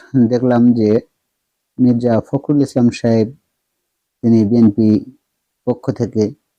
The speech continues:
আহ, এই চরমনাই পীরের অফিসে দেখা করেছেন ঢাকায়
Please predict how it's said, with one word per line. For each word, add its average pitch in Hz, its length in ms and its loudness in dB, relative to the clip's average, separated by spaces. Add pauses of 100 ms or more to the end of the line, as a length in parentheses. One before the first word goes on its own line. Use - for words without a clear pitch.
(1080)
আহ, 113 420 0 (380)
এই 131 180 2
চরমনাই 127 520 2
পীরের 117 360 -2 (1700)
অফিসে 123 380 -2
দেখা 110 260 -4
করেছেন 113 520 -2 (540)
ঢাকায় 110 440 -2